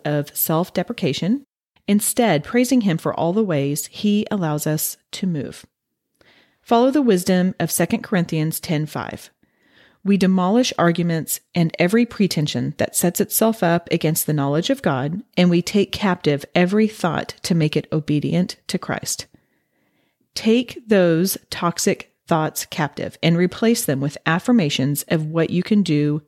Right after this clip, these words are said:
with Christ. Another little interjection here. I want you to remember that word, affirmation. We're gonna get back to it.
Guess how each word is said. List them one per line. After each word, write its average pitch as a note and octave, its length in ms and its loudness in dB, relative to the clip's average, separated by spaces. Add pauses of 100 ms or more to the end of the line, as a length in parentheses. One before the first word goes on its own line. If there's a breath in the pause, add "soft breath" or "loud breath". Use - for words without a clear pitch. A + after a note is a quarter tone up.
(100)
with D3+ 280 -2
Christ. - 420 -6 (720 soft breath)
Another F3 300 4
little D#3 240 4
interjection D3 540 2
here. D3 340 2
I C#3+ 80 4
want D#3 220 2
you D#3+ 60 0
to - 120 0
remember D3+ 300 0
that C#3 180 -2
word, C#3+ 300 -2
affirmation. D3 680 0
We're E3 100 0
gonna D#3 180 0
get - 180 -4
back C3 200 -6
to - 120 -8
it. - 160 -10